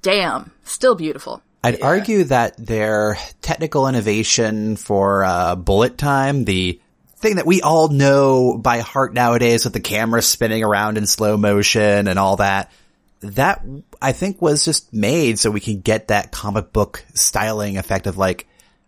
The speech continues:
Speaker 2: we wanna see the action almost freeze framed
Speaker 1: Yeah.
Speaker 2: for our amusement, but also acknowledging the fact that film is like a three D medium, so if you just had it frozen in place,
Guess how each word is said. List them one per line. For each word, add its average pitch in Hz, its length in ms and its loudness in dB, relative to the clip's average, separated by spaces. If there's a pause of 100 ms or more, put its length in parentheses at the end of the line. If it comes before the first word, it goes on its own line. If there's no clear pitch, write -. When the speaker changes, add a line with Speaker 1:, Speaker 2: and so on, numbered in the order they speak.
(140)
Speaker 2:
we 117 140 4
wanna 117 260 4
see 117 420 0
the 101 180 -4
action 95 840 -2 (520)
almost 104 360 0
freeze 117 300 2
framed 87 680 -2
Speaker 1:
Yeah. 165 220 -2 (460)
Speaker 2:
for - 180 -2
our 98 180 2
amusement, 92 480 -6
but - 140 -2
also 104 420 0 (320)
acknowledging 117 640 -2
the 95 60 -6
fact 104 340 -4
that 95 340 -6 (420)
film 127 420 2
is 92 160 2
like - 120 -2
a - 40 -2
three 113 380 -4
D 101 180 0
medium, 95 540 2
so 92 400 0 (200)
if 104 120 -6
you 120 60 0
just 123 140 2
had 117 140 0
it - 100 -6
frozen 123 580 0
in 95 160 0
place, 131 540 0